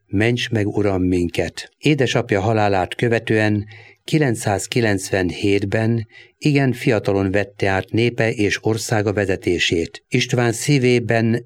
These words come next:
ekkorra már mélyen gyökeret vert a keresztény szellem és a vallásos világnézet, ami Szent Adalbert érdeme is volt.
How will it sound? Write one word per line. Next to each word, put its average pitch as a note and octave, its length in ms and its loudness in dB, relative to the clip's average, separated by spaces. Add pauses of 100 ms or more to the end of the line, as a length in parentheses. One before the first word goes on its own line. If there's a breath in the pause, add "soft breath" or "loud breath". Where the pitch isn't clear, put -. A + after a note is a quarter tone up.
(100)
ekkorra A#2 640 0
már G#2+ 400 0
mélyen A#2 540 2
gyökeret G#2+ 480 0
vert G#2+ 440 -2 (320 loud breath)
a G2 140 -2
keresztény G#2+ 600 0
szellem G#2+ 640 0 (600)
és A#2 220 0
a G2 80 2
vallásos G#2+ 580 0
világnézet, A2+ 920 0 (480 soft breath)
ami A#2+ 240 0
Szent C3 360 0
Adalbert G2 680 0
érdeme G#2 580 0
is F2+ 220 0
volt. E2+ 580 -4